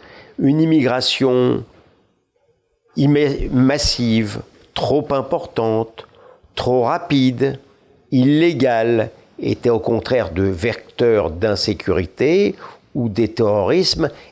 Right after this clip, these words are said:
était une idée acquise au débat, même au-delà, loin du camp, du, du, du camp, du camp de la droite, à telle enseigne que même chez les Insoumis, une portion non négligeable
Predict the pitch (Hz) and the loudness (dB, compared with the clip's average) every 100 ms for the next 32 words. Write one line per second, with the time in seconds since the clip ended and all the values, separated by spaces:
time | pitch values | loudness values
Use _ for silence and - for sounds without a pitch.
0 | _ 131 113 - 127 113 - - - _ | _ -6 -4 0 0 0 -4 -18 -20 _
1 | 151 127 123 110 147 156 - 147 147 - | -2 2 2 4 2 0 -2 -6 -6 -8
2 | 180 190 165 - - 131 113 131 131 190 | -4 -2 0 -2 -2 -2 0 0 0 -2
3 | 196 - 139 175 220 247 226 185 170 131 | -6 -6 -2 2 2 2 2 2 2 0
4 | 180 220 208 151 170 - 156 160 180 214 | 0 0 0 -4 -12 -8 -2 0 2 2
5 | 247 302 277 156 156 - 147 131 - 131 | 2 2 2 0 -2 0 -2 -2 -6 -2
6 | 135 - 370 127 135 - 120 123 131 127 | -4 -2 -6 0 -2 0 -4 -2 0 -2
7 | 120 104 113 104 123 104 95 95 117 185 | -2 -4 -6 -2 -2 0 -2 0 2 2
8 | 220 220 - - - _ _ _ 139 - | 0 -4 -16 -20 -20 _ _ _ -6 -2
9 | 151 139 131 - 196 247 208 147 143 135 | 0 2 0 0 0 0 0 0 2 4
10 | 165 202 175 131 101 - 123 113 104 104 | 2 2 2 0 0 0 0 0 0 0
11 | 98 123 139 113 127 - - - - - | -2 -2 0 2 0 -2 -8 -20 -20 -6
12 | 170 165 147 170 - - 151 143 156 196 | 0 0 0 -4 -2 0 2 4 4 4
13 | 196 160 120 107 120 117 - 196 180 - | 2 2 0 2 2 2 0 -2 -2 -2